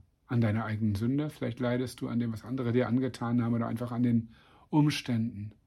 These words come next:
Und Gott sagt, "Ich will dich zu Wasserbächen auf ebenem Wege führen",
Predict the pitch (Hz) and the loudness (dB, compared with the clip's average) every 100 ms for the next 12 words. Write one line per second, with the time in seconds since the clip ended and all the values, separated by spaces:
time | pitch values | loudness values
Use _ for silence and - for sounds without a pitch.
0 | _ _ _ _ _ _ 127 120 120 117 | _ _ _ _ _ _ -2 0 0 -4
1 | - 113 110 - 120 - 120 113 113 - | -6 -8 -6 -8 -8 -4 -4 -2 -6 -8
2 | - 104 107 107 - 107 101 98 - 101 | -8 -6 -4 -6 -6 -6 -6 -8 -6 -6
3 | 101 _ _ _ _ _ 123 117 - - | -6 _ _ _ _ _ -6 -6 -6 0
4 | 127 113 110 107 104 101 104 95 - 104 | 2 2 2 0 -2 -6 -6 -10 -12 -12
5 | 95 | -12